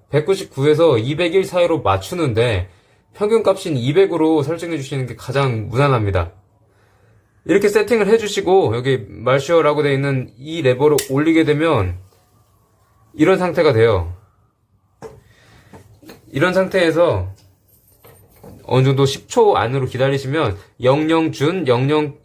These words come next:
킬로 옴이라고 나옵니다. 이렇게 됐을 때 이제 우리는 측정할 준비가 다 된 것입니다. 그렇게 됐을 때 이제 나무에 가서 탐침을 열고 꽂아서 측정하시면 되는데 자세한 방법은 제가 직접 나무에 가서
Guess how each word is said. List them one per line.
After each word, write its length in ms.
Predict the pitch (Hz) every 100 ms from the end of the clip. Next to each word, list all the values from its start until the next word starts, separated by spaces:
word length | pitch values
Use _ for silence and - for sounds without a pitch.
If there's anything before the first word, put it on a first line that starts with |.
| _ _ _ _ _
킬로 260 | - 196
옴이라고 360 | 135 139 147 139
나옵니다. 540 | 104 110 107 95 85 _ _ _ _ _ _ _ _ -
이렇게 280 | 170 202 190
됐을 340 | 156 175 160
때 240 | 202 226 226 - _ _ -
이제 220 | 139 143
우리는 320 | 139 147 147
측정할 360 | 135 - 185 175
준비가 340 | 135 135 135
다 180 | 123 -
된 240 | - 110
것입니다. 500 | 123 104 101 87 82 - _ _ - - _ _ -
그렇게 220 | 190 208
됐을 320 | 165 160 190
때 280 | 180 190 127 - -
이제 140 | 135
나무에 400 | 120 113 151 175
가서 520 | 165 127 135 156 98 -
탐침을 420 | - 190 214 190
열고 580 | 123 117 120 147 98 92 _ _
꽂아서 360 | 160 202 185 175
측정하시면 560 | - 208 190 185 175
되는데 500 | 127 110 107 131 98
자세한 400 | 95 139 180 185
방법은 380 | 165 156 143 143
제가 240 | 110 117
직접 420 | - - 156 147 113
나무에 360 | 107 113 131
가서 420 | 127 92 117 135